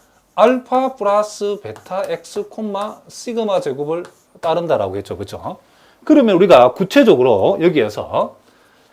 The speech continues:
요 X 값이 엑스원일 때는 Y 값들이 이제 요 라인 위에 분포하는데, 이 라인 위에 분포하는 요 Y 값들의 평균값이 요 값이죠. 그쵸?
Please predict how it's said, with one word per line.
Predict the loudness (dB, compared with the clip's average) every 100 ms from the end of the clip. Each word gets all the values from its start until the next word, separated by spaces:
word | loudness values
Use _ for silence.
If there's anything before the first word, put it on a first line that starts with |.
| 0
요 | 6 8 6
X | 2 -2 -6 0
값이 | 2 2 -2
엑스원일 | -2 -4 -6 -4 0 2 2 2 0
때는 | -2 -4 -6 -8 -6
Y | 0 2 2
값들이 | -2 -6 -4 -4 -4
이제 | -8 -8
요 | -2 2 2
라인 | 4 2 0 -4
위에 | -4 -4 -6
분포하는데, | -16 -12 -10 -8 -8 -10 -10 -14 -16 _ _ _ -6
이 | 0 2 4
라인 | 4 2 2 0
위에 | -2 -4 -4
분포하는 | -8 -8 -6 -4 -4 -4 -6 -10 _ -4
요 | 2 2
Y | 2 0 -2
값들의 | -4 -4 -4 -6
평균값이 | -6 -6 -4 -4 -4 -2 -2 -4 -8 _ _ _ _ _ _ _ _ _ _ -12 0
요 | 4
값이죠. | 4 2 -4
그쵸? | -14 -20